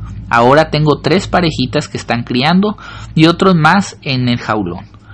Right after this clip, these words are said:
Nos llenan de fe-, de vida verlos felices y comelones. Los amo". Muchas gracias, Lau Alvarado. Y les damos las gracias a todos por esos bellos comentarios.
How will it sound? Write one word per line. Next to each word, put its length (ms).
Nos 200
llenan 460
de 160
fe-, 280
de 180
vida 320
verlos 360
felices 720
y 220
comelones. 760
Los 260
amo". 400
Muchas 400
gracias, 520
Lau 260
Alvarado. 560
Y 120
les 160
damos 240
las 140
gracias 360
a 140
todos 240
por 180
esos 240
bellos 280
comentarios. 840